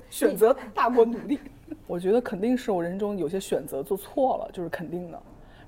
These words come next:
但当时我觉得人生是这样，就是你那个选择肯定有当时你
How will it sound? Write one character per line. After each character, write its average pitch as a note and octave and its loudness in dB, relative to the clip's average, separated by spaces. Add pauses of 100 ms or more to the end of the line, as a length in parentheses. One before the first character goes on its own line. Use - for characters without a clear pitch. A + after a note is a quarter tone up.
但 C#4+ 6
当 D#4 2
时 F3 -4
我 E3 2
觉 D3+ -6
得 G3+ 2
人 G3 -6
生 A#3+ -2
是 B3 -4
这 A3+ 0
样， F#3 -2
就 A3+ -6
是 A3 0
你 F3+ -4
那 A3 0
个 A3 4
选 B2+ -2
择 C3 -4
肯 - -10
定 G#3 -2
有 A3 0
当 B3 -2
时 G3+ -6
你 E3 -6